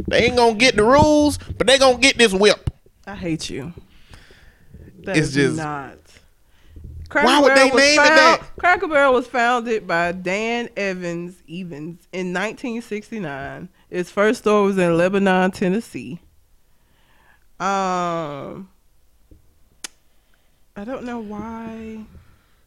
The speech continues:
Speaker 2: It didn't say why.
Speaker 1: Don't say why he named it Cracker Barrel.
Speaker 2: No.
Speaker 1: He probably dead now.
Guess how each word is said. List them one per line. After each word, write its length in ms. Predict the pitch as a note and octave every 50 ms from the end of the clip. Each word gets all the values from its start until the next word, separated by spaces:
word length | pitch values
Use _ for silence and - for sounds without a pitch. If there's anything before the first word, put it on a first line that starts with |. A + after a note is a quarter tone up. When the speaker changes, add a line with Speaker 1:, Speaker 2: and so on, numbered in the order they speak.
| _ _ _ _ _ _ _ _ _ _ _ _ _ _ _ _ _ _ _ _ _ _ _ _ _ _ _ _ _ _ _ _ _ _ _ _ _ _ _ _ _ _ _ _ _ _ _ _ _ _ _ _ _ _ _ _ _ _ _ _ _ _ -
Speaker 2:
It 60 | A3
didn't 200 | G#3 C4 B3+ B3
say 160 | A#3+ B3+ A3+ G#3
why. 680 | F#3 E3 D#3 D3+ D#3 D3+ C#3+ D3 D3 C#3+ D3 F3 E3+ _ _ -
Speaker 1:
Don't 160 | B2 A#2 A2 A2+
say 120 | - A#2+
why 200 | A2+ A2+ A#2+ A#2+ A#2
he 100 | A#2+ A2+
named 340 | A#2 A#2+ A#2+ A#2 A#2 A2+ G#2+
it 180 | F#2 - - _ - _ _ -
Cracker 280 | _ - - A#2 A2+ B2
Barrel. 380 | A#2+ C3 B2+ B2 A#2+ A#2 A#2 A#2 _ -
Speaker 2:
No. 840 | G3 G3 G3+ G3+ G3 G3 F#3+ F3 E3 D#3 D#3+ E3 E3 E3+ E3+ F3+ F#3+ F#3+ _ _ _ _ _ _ _ _ _ _ _ _ _ _ _ _ _ _ _ _ - _ _ _ _ _ _ _ _ _ _ _ _ _ _ _ _ _ _ _ _ _ - _ _ _ _ _ _ - _ _ _ _ _ _ _ _ _ _ _ _ _ _ _ _ _ _ _ _
Speaker 1:
He 80 | - C3+
probably 260 | - C#3+ A#2 G2+ F#2+
dead 380 | G2+ A#2 A#2 B2 C3+ C3 A2+ -
now. 240 | A#2 B2+ C3+ C3